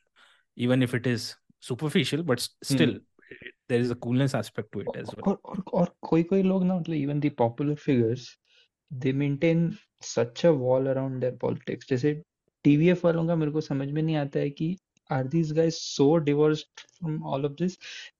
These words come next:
Speaker 3: They come from a privileged class, मुझे समझ में आता है।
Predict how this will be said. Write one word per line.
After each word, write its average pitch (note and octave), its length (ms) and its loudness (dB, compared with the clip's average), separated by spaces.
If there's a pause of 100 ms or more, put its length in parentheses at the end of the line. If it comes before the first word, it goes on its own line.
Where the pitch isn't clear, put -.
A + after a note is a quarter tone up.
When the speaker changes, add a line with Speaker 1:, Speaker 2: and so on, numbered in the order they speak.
(120)
Speaker 3:
They C#3 100 6 (100)
come D3 180 4
from E3+ 120 6
a D#3+ 140 4
privileged B2 380 0
class, G#2+ 180 -4 (260)
मुझे B2+ 240 -2
समझ A#2 220 2
में A#2 140 -2
आता - 200 -8
है। - 60 -4